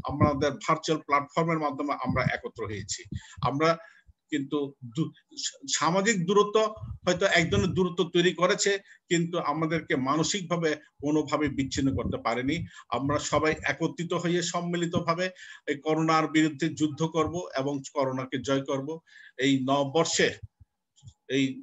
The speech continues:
বর্ষবরণের শুরুতে আমরা সেই আশাবাদ নিয়ে আমরা অগ্রসর হব। এবং যারা আজকে আমাদের এই অনুষ্ঠানে ইতিমধ্যে ধর্মগ্রন্থ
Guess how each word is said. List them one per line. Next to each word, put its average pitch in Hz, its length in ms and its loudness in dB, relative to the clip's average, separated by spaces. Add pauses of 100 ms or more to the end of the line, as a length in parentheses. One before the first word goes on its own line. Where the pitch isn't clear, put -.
(280)
বর্ষবরণের 143 640 -2
শুরুতে 156 560 0 (240)
আমরা 120 380 -2 (160)
সেই 117 320 -4 (440)
আশাবাদ 139 380 -2 (400)
নিয়ে 127 160 -2
আমরা 123 320 -2
অগ্রসর 151 580 0
হব। 165 320 -4 (400)
এবং 147 380 -2 (240)
যারা 147 340 2 (220)
আজকে 147 460 0 (120)
আমাদের 151 400 0 (120)
এই 156 300 2 (380)
অনুষ্ঠানে 151 600 0 (120)
ইতিমধ্যে 139 600 -2 (420)
ধর্মগ্রন্থ 139 560 0